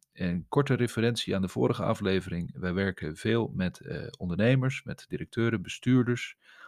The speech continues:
Over het algemeen ietsje meer mannen dan vrouwen, maar zeker ook vrouwen. En het is een, eh, bekend gegeven dat in de markt voor therapie, coaching, persoonlijke ontwikkeling, eh, veel meer, eh, interesse is van vrouwen dan,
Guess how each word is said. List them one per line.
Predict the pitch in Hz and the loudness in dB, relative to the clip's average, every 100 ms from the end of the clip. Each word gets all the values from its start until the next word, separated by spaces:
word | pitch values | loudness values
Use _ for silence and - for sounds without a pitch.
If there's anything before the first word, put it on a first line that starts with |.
| - | -20
Over | - - | -20 -2
het | 147 | 4
algemeen | 156 - 123 123 - | 4 4 0 0 0
ietsje | 143 - | -2 -2
meer | 107 104 104 | 0 0 2
mannen | 101 98 | 2 2
dan | 90 87 | 0 -4
vrouwen, | - 87 90 107 | -4 -2 0 0
maar | 107 | 0
zeker | - 135 - | 2 2 2
ook | - 117 | 0 -2
vrouwen. | - - 120 135 87 80 _ - - _ _ | -4 0 6 8 6 0 _ -20 -20 _ _
En | - 92 90 | -6 -2 -2
het | - | -4
is | 101 - | -6 -4
een, | 82 82 | -4 -4
eh, | - | -6
bekend | 95 - 110 | -4 -2 -2
gegeven | - - - 110 90 | -4 -6 0 0 0
dat | 78 78 | -6 -6
in | 78 | -4
de | |
markt | 80 95 95 - | 2 2 0 -6
voor | 82 | -10
therapie, | - - - 107 98 | -8 -10 -4 -2 -2
coaching, | - 90 90 - 82 | 0 0 0 -4 -8
persoonlijke | - - - 78 80 | -8 -8 -6 -6 -6
ontwikkeling, | 82 - - 73 - _ _ _ | -10 -8 -8 -10 -12 _ _ _
eh, | - 85 | -8 -8
veel | 76 95 107 | 0 2 2
meer, | 90 82 82 - _ _ _ | 0 0 -4 -8 _ _ _
eh, | - 65 65 | -6 -4 -4
interesse | - 85 85 98 69 | -6 -4 -2 -2 -4
is | 82 | -6
van | - 82 78 | -6 -6 -6
vrouwen | 87 82 104 95 80 76 | -2 4 6 6 0 -2
dan, | 82 80 | -4 -4